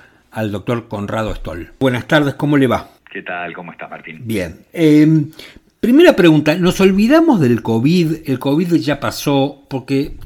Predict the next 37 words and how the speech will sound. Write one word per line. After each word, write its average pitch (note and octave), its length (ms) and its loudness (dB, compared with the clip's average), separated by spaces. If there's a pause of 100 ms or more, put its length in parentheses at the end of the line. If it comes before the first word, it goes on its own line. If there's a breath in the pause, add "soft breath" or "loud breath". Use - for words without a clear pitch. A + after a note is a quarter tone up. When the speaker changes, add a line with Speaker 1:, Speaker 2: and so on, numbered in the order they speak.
Speaker 1:
creo G3+ 220 -2
que F3 100 -2
todos F3 320 -2
estamos D3+ 320 -4
muy D#3 260 2
relajados C3 600 -2
después C3 260 -4
de B2+ 80 -4
todo D3 180 -2
lo C#3 140 0
que C3+ 120 -6
pasó C#3 440 -4 (360 loud breath)
y B2 120 -4
no B2 120 0
sé D3+ 120 -6
si D#3 100 -6
estamos C#3 340 -4
actuando C3 600 -2
correctamente. A2 840 -4 (240)
Speaker 2:
Mirá, G2+ 540 -12
Martín, A2 440 -12
esto A2+ 200 -12
es G#2+ 140 -12
fácil. G2 580 -14 (220)
Déjame D3+ 300 -14
que G2 80 -14
diga F#2+ 300 -10
fácil. D#2+ 540 -14 (500 soft breath)
¿Por F#2+ 220 -16
qué? A#2+ 420 -12 (480 soft breath)
Porque F#2 880 -14 (400)
lamentablemente A#2 960 -12
hay G2 180 -14
gente A#2+ 440 -12
que G2+ 100 -14
nos F2+ 200 -16
llama D3+ 440 -12